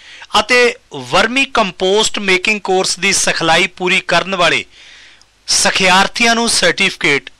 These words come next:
ਵੰਡੇ ਗਏ ਨੇ। ਭਾਰਤ ਸਰਕਾਰ, ਪੰਜਾਬ ਸਰਕਾਰ ਅਤੇ State Bank of India ਦੇ ਸਹਿਯੋਗ ਨਾਲ ਚਲਾਏ ਜਾ ਰਹੇ ਐਸ ਬੀ ਆਈ Pindu ਸਵੈ ਰੋਜ਼ਗਾਰ ਸਿਖਲਾਈ ਸੰਸਥਾ ਪਟਿਆਲਾ ਵੱਲੋਂ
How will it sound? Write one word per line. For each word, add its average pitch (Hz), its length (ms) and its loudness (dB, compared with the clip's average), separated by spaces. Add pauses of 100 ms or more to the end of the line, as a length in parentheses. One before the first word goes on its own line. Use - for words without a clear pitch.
(160)
ਵੰਡੇ 139 460 -2
ਗਏ 107 160 -6
ਨੇ। - 140 -20 (640)
ਭਾਰਤ 214 320 4
ਸਰਕਾਰ, 247 520 2
ਪੰਜਾਬ 190 500 2
ਸਰਕਾਰ 226 600 2
ਅਤੇ 208 180 0
State 220 600 0
Bank 190 460 0
of 214 240 -2
India 196 220 2
ਦੇ 196 100 0
ਸਹਿਯੋਗ 170 640 0
ਨਾਲ 143 260 0 (480)
ਚਲਾਏ 202 340 4
ਜਾ 240 220 4
ਰਹੇ 226 420 2
ਐਸ 208 400 0
ਬੀ 190 380 -2 (100)
ਆਈ 165 340 0 (160)
Pindu 208 340 0
ਸਵੈ 190 380 2
ਰੋਜ਼ਗਾਰ 185 580 0 (340)
ਸਿਖਲਾਈ 202 600 2
ਸੰਸਥਾ 208 580 0
ਪਟਿਆਲਾ 180 520 2
ਵੱਲੋਂ 160 300 -2